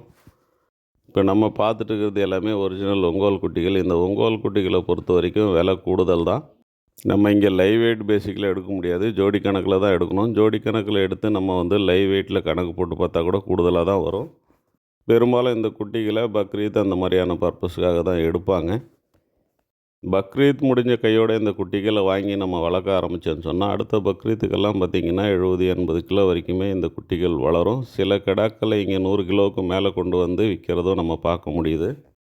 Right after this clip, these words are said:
இதுதான் இந்த குட்டிகளுக்கும் மத்த குட்டிகளுக்கும் இருக்கக்கூடிய வித்தியாசம். இந்த குட்டிகளை நம்ம வளர்க்கும்போது எழுபது, எண்பது கிலோ வரைக்குமே கொண்டு வரலாம். இன்னும் கூடுதலா வளரக்கூடிய குட்டிகள் கூட இதுல இருக்கும். ஒரு சிலது கம்மியா இருந்தாலும், ஒரு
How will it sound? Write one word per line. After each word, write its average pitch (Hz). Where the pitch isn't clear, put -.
இதுதான் 127
இந்த 123
குட்டிகளுக்கும் 123
மத்த 110
குட்டிகளுக்கும் 113
இருக்கக்கூடிய 98
வித்தியாசம். 95
இந்த 107
குட்டிகளை 127
நம்ம 110
வளர்க்கும்போது 104
எழுபது, 104
எண்பது 104
கிலோ 107
வரைக்குமே 104
கொண்டு 95
வரலாம். 98
இன்னும் 107
கூடுதலா 101
வளரக்கூடிய 92
குட்டிகள் 87
கூட 98
இதுல 85
இருக்கும். 120
ஒரு 107
சிலது 95
கம்மியா 95
இருந்தாலும், 92
ஒரு 107